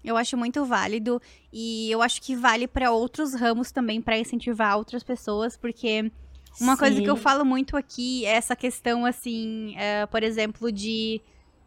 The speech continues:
Speaker 1: largar o seu emprego, né, atual e se dedicar ao seu projeto pessoal, à sua empresa, ou se dedicar a fazer a sua freelance, ser um designer independente.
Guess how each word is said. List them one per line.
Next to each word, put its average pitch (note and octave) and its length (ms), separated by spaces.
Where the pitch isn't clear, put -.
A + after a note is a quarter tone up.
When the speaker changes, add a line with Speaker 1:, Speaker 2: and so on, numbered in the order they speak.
Speaker 1:
largar A3 440
o A#3+ 40
seu B3+ 160
emprego, A#3+ 520
né, A#3+ 320
atual A3 600
e A3+ 40
se - 120
dedicar A3+ 720
ao A3 260
seu A3 240
projeto A3+ 440
pessoal, A#3+ 680
à A#3 60
sua A3 180
empresa, A3 800
ou G#3 400
se - 140
dedicar G#3+ 540
a - 20
fazer G#3 680
a F#3+ 380
sua G3 140
freelance, A#3+ 560
ser G#3+ 100
um G#3 140
designer G3+ 340
independente. G#3+ 1080